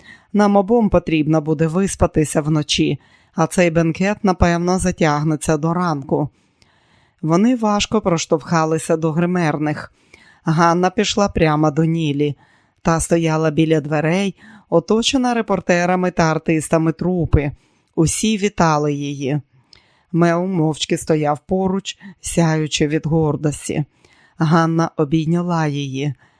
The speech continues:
«Нілі, ти була чудова. Правда?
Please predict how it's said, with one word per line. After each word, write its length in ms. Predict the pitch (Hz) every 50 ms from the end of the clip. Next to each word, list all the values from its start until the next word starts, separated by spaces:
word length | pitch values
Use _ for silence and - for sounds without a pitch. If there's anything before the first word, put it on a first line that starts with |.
| _ _ _ _
«Нілі, 600 | - 185 208 233 254 262 269 196 147 139 147 147 143 _ _ _ _ _ _ _
ти 120 | - - 294
була 420 | 240 214 240 233 202 180 180 180
чудова. 720 | - - - 170 147 156 180 175 156 147 139 147 143 143 - _ _ _ _ _ _ _ _ _ _ _ _ _
Правда? 600 | - - 185 185 180 165 147 151 156 233 277 277